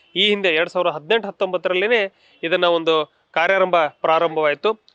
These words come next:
ಆದರೆ ಸರಿಸುಮಾರು ಐದು ಆರು ವರ್ಷಗಳ ಕಾಲ ಗತಿಸ ಬಂದ್ರು ಇನ್ನೂವರೆಗೂ ಆ ಕಾರಣ ಪೂರ್ಣಗೊಂಡಿಲ್ಲ.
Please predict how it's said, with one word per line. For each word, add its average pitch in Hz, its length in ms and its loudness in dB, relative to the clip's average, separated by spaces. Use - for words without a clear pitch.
ಆದರೆ 196 600 0
ಸರಿಸುಮಾರು 220 720 2
ಐದು 202 300 2
ಆರು 214 280 4
ವರ್ಷಗಳ 220 420 2
ಕಾಲ 185 320 0
ಗತಿಸ 165 340 -2
ಬಂದ್ರು 180 540 -2
ಇನ್ನೂವರೆಗೂ 233 400 2
ಆ 202 80 4
ಕಾರಣ 175 300 -2
ಪೂರ್ಣಗೊಂಡಿಲ್ಲ. 151 680 -4